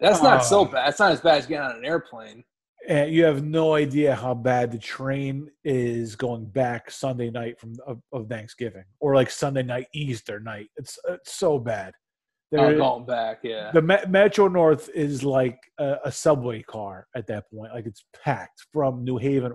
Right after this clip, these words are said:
Speaker 2: all the way back.
Speaker 1: <laughs> Yeah. Yeah.
Speaker 2: I forget. I, th-, I think it was Easter one year. I brought back my golf clubs,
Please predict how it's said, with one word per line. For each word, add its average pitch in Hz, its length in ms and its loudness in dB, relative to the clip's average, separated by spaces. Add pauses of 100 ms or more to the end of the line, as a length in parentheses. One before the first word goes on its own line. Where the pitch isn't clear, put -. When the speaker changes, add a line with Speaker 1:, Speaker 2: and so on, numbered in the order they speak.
Speaker 2:
all 123 200 -4
the 113 80 -10
way 104 100 -12
back. 98 360 -16 (640)
Speaker 1:
<laughs> - 160 -6 (600)
Yeah. - 140 -2
Yeah. - 160 -2 (280)
Speaker 2:
I 160 80 -8
forget. 202 340 -2
I, 175 60 2
th-, 190 200 -6
I 147 40 -2
think 247 180 0
it 226 60 8
was 156 160 6
Easter 143 460 2
one 127 300 -2
year. 123 220 0
I 117 140 -2
brought 131 400 2
back 135 220 -2
my 120 120 -6
golf 120 340 -4
clubs, 185 460 -8